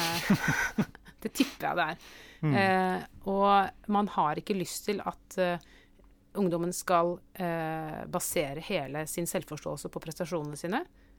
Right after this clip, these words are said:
Speaker 2: Og det er hederlig. Det kommer fra et hederlig sted, eh, dette behovet for å mildne og dempe ubehaget, både hos elev og hos lærer, ved å gi dårlige karakterer. Men hvis målet med opplæring er at barnet eller ungdommen skal bli god i matte,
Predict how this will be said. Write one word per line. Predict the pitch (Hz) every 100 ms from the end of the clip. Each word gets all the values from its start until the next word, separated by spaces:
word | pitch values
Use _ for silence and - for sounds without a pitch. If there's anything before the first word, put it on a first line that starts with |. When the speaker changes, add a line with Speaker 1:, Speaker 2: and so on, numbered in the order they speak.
| - -
Speaker 2:
Og | 226
det | 311
er | 269
hederlig. | 294 151 147 175 175 - -
Det | 233
kommer | 226 214
fra | -
et | 214
hederlig | - 226 151 156 180
sted, | - 160 170 165 - -
eh, | 185 175 170
dette | 175 165
behovet | 180 175 160
for | - 185
å |
mildne | 185 196 170 147 147 165 180 - - -
og | 180
dempe | 202 160 - - 175 175 - - -
ubehaget, | 202 180 165 165 160 202 185
både | 185 170
hos | 175 -
elev | 180 165 170 170
og | 175 160
hos | 180 - - - -
lærer, | 175 143 147 170
ved | 170
å | 165
gi | 160 160
dårlige | 170 156
karakterer. | 156 170 156 180 - - - - -
Men | 208 226 214
hvis | 202 269 - - -
målet | 214 185 170 196
med | 214
opplæring | - 170 226 -
er | 165 165 -
at | -
barnet | 170 151 180 190 -
eller | 190
ungdommen | 180 156 185
skal | - 170
bli | 175 190
god | 175 180
i | 208
matte, | - 262